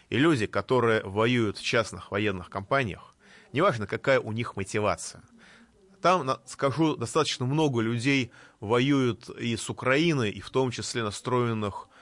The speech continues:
а, вра-, э, скептически, а то и враждебно по отношению к России, зараженных бандеровской идеологией.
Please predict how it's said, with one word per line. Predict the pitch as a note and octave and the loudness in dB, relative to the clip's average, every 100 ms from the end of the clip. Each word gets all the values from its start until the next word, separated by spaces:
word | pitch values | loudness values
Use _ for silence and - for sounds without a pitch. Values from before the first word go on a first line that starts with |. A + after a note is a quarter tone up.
| - - - G#2+ | -20 -20 -12 -2
а, | G2 G2 F#2+ F#2+ F#2+ F#2 F2+ F2+ F2+ F2 | 2 4 4 4 4 4 2 2 0 -2
вра-, | F2 G#2+ | 0 0
э, | A2 G#2+ | -2 -6
скептически, | - A#2+ - D#3 - - | -6 -8 -4 -2 -2 -2
а | G2+ | -2
то | C3 | 2
и | A2+ | 2
враждебно | A2 G2+ A#2+ A#2+ G#2 | 2 0 0 0 -2
по | F#2+ | -2
отношению | - G2+ - A2+ F#2+ | -2 -2 -4 -4 -4
к | - | -4
России, | G2+ - A#2+ | -6 -4 -6
зараженных | F2 G#2 C3 G#2+ F2+ E2 | 0 2 2 2 -4 -8
бандеровской | E2 G2+ G#2 F2+ - F#2+ F#2 | -4 -2 -2 -4 -10 -12 -4
идеологией. | A2+ D3 C3+ F2+ E2 | 0 0 -2 -6 -12